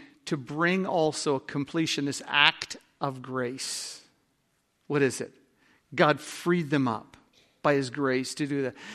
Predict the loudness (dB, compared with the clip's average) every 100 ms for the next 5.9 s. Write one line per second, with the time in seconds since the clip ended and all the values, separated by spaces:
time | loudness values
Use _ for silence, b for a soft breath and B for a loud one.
0 | B B _ 2 4 4 4 4 0 0
1 | 4 8 8 6 4 4 6 6 6 0
2 | 0 -6 -4 0 2 2 0 -2 -4 -4
3 | -2 -2 8 8 8 4 0 4 6 6
4 | 4 2 8 8 10 8 6 2 4 4
5 | 4 4 4 4 2 2 0 0